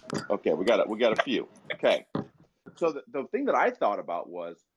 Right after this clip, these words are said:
one, or two things really. One, when you were born, just, did you know about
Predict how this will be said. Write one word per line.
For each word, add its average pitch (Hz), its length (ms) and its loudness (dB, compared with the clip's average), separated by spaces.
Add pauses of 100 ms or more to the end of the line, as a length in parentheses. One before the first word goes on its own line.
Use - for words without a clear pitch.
(400)
one, 120 460 -4
or 107 220 -4
two 98 160 -14
things 101 340 -8
really. 90 300 -6 (220)
One, 120 420 0 (300)
when 151 180 -2
you 277 100 2
were 202 180 4
born, 117 640 0 (200)
just, 123 240 -12 (580)
did 135 140 -10
you 233 100 2
know 156 340 4
about 135 400 4